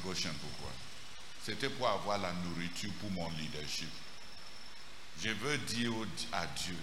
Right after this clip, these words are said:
dire à Satan, dire à mes enfants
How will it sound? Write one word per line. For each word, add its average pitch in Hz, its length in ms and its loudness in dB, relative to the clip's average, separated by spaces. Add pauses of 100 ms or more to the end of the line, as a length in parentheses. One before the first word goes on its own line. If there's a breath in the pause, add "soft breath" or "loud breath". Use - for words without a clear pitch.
(560)
dire 117 260 6
à 98 60 6
Satan, 92 500 0 (280)
dire 127 280 6
à 113 100 10
mes 107 380 2 (100)
enfants 104 480 2